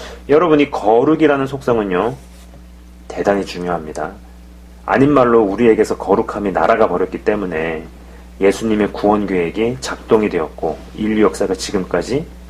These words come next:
진행되었습니다. 그죠? 이 거룩이라는 요소를 포기하시면서까지, 예, 거룩함을 훼손하면서까지 사랑을 베푸시고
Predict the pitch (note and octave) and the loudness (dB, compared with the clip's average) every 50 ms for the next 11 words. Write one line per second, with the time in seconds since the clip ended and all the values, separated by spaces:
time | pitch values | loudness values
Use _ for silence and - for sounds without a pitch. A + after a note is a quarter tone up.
0 | - - - - G#2+ G#2+ A2 A2 G2+ - F#2+ F#2+ F#2+ - G2 F#2+ F#2 - - - | -16 -12 -8 -4 -2 0 0 0 0 0 -2 -2 -2 -4 -8 -10 -10 -12 -16 -20
1 | - - - - F#2+ - - - - - - - - - - - - - - - | -20 -12 -10 -10 -8 -8 -10 -12 -14 -18 -20 -20 -20 -20 -18 -18 -18 -18 -18 -12
2 | - - B2 A#2+ A#2 - - F#2+ G#2 A2+ B2 C3+ C#3 C3+ C#3 - - - - - | -2 2 2 2 2 0 0 2 4 4 6 4 4 2 0 -4 -16 -20 -20 -20
3 | - - - - - B2 A2+ A#2 A2+ A2+ A2 G#2+ G2 F#2 F2+ - G2+ G2 G#2 - | -20 -20 -20 -8 -2 0 2 2 2 2 2 2 0 0 0 0 0 0 0 0
4 | - - - - G#3 G#3 G#3 G3+ F#3 F3 E3 D#3+ D3 C3 - - - F3 - - | -2 -2 0 2 2 2 2 4 6 6 6 6 6 4 0 -6 -6 -2 0 2
5 | F#3+ F3+ D#3+ C#3+ B2 A2+ - - G2+ F2+ E2 F2 F#2+ C3 E3 F3 - - - - | 4 4 4 2 2 0 -2 -2 -2 -4 -2 -4 -6 -6 -6 -8 -12 -18 -20 -20
6 | - - - - - - - - - - F#2+ F#2+ G2 - - F#2+ F#2+ G2 G2 F#2+ | -20 -20 -20 -18 -16 -16 -14 -12 -4 -2 0 0 0 -2 -6 -6 -6 -6 -6 -6
7 | - - D3 C#3+ - C#3 C3 B2+ B2+ - A#2 A#2 G#2+ - - - - - E3+ - | -4 -4 -2 0 0 0 0 0 0 0 0 0 -2 -4 -4 -2 0 -2 0 0
8 | A3 A#3 G#3+ F#3 D#2 - - - - - - - - - - - - - - - | -2 -4 -4 -4 -6 -10 -16 -20 -20 -20 -20 -20 -20 -20 -20 -20 -20 -20 -20 -18
9 | - - - A#2 C3+ C#3+ C#3 C3+ B2+ B2+ - E2+ - - G2 F#2 - F2+ - F#2 | -12 -4 0 2 2 2 2 2 0 -2 -4 -8 -8 -8 -8 -6 -6 -4 -2 0
10 | G2 B2+ D3+ | 0 0 -2